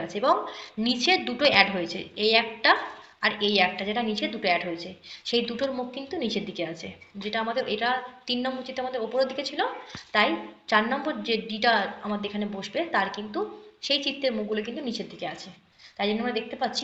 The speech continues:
পনেরো দাগের রিজনিংয়ের জন্য আমাদের সঠিকভাবে মিলছে একমাত্র অপশন ডি, তাই এখানে সঠিক অ্যান্সার হয়ে গেল কি না অপশন ডি। নেক্সট রিজনিং দেখো, ষোলোর দাগের কোশ্চেন ফিগারে তোমাদের তিনটে চিত্র দেওয়া আছে এবং চতুর্থ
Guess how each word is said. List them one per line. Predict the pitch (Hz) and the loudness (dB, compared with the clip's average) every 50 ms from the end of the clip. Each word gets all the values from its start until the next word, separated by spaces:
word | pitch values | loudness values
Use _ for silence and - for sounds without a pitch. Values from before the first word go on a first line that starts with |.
| - - | -6 -6
পনেরো | 226 220 240 247 | -4 -4 -2 -2
দাগের | 254 254 254 226 | -2 -2 0 -2
রিজনিংয়ের | 214 214 214 214 214 202 208 196 | -2 -2 -2 -2 -2 -2 -2 -4
জন্য | 190 185 240 302 - | -6 -6 -6 -6 -6
আমাদের | 202 190 196 202 - | -6 -6 -6 -6 -4
সঠিকভাবে | 220 214 208 - 254 269 262 254 220 | -4 -4 -4 -2 0 0 0 0 0
মিলছে | 202 202 202 - 208 | -2 -2 -2 -2 -2
একমাত্র | 190 196 190 190 190 - 208 175 | -2 -2 -4 -6 -2 0 0 0
অপশন | - - 302 349 320 220 - | 2 2 0 0 0 0 -2
ডি, | 196 170 160 - - - - _ - - - - - - | -2 -2 -4 -8 -12 -16 -20 _ -20 -20 -18 -18 -12 -4
তাই | - 185 185 | -2 0 0
এখানে | - 202 190 208 - | 0 0 -2 -2 -2
সঠিক | 196 196 - 226 | -4 -6 -6 -4
অ্যান্সার | 233 226 226 233 220 | -4 -2 -2 -2 -4
হয়ে | 240 240 | -2 -2
গেল | 240 247 247 - | -2 -4 -4 -4
কি | 339 427 381 | -4 -4 -2
না | 247 190 180 | -2 -2 -4
অপশন | 180 - 294 294 226 | -2 -2 -2 -2 0
ডি। | 180 170 165 - - - - - - - _ _ _ _ - _ _ _ _ - - - - - _ - _ - - _ _ _ _ _ _ _ _ _ _ _ _ _ _ _ _ 247 | -2 -2 -2 -4 -8 -12 -16 -20 -20 -20 _ _ _ _ -20 _ _ _ _ -10 -10 -10 -16 -20 _ -20 _ -20 -20 _ _ _ _ _ _ _ _ _ _ _ _ _ _ _ _ 4
নেক্সট | 247 269 277 269 - 220 | 6 6 6 6 2 2
রিজনিং | 226 208 208 202 202 190 185 | 2 4 4 2 2 2 0
দেখো, | 180 180 - 190 185 - - - - - - - - - - - - _ _ - - | 0 -2 -2 -8 -10 -12 -14 -20 -20 -20 -20 -20 -20 -20 -20 -20 -20 _ _ -6 -2
ষোলোর | - 254 254 277 247 285 | 0 0 0 2 4 4
দাগের | 294 285 294 320 311 311 | 4 4 4 0 2 2
কোশ্চেন | 226 220 - 262 254 233 | 0 0 0 -2 -4 -4
ফিগারে | 254 240 254 240 262 254 233 | 0 4 6 6 6 6 4
তোমাদের | 190 185 190 214 214 214 - | -2 -2 -4 -4 -6 -4 -4
তিনটে | 202 202 202 220 214 | -2 -2 -2 -2 -4
চিত্র | 226 220 226 240 214 226 | -4 -4 -4 -2 0 2
দেওয়া | 220 226 226 220 220 | 4 6 6 6 6
আছে | 220 - 285 330 - - - - - - - - - - | 4 -2 -6 -10 -10 -14 -20 -18 -16 -14 -14 -12 -6 -2
এবং | 208 208 208 214 | 0 0 0 0
চতুর্থ | 226 208 - - | -2 -2 -2 -4